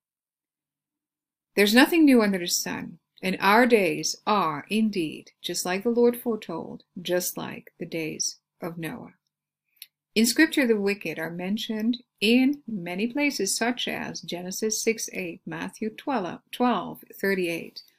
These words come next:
and Luke eleven twenty-nine to thirty-two, as well as in the book of Enoch, verses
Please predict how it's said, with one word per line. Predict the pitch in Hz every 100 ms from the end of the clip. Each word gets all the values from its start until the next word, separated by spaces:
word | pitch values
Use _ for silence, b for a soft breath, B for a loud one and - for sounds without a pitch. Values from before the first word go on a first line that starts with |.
| b b _ -
and | 202 226 202
Luke | 190 -
eleven | 190 170 151 156 -
twenty-nine | - 180 185 175 170 165
to | -
thirty-two, | - 170 165 165 - 170 185 _ _ -
as | 180
well | 180 175 180 208
as | 226 214 202
in | -
the | 233
book | 202 185
of | 180
Enoch, | 165 165 - - -
verses | 170 170 185 - 240 247 -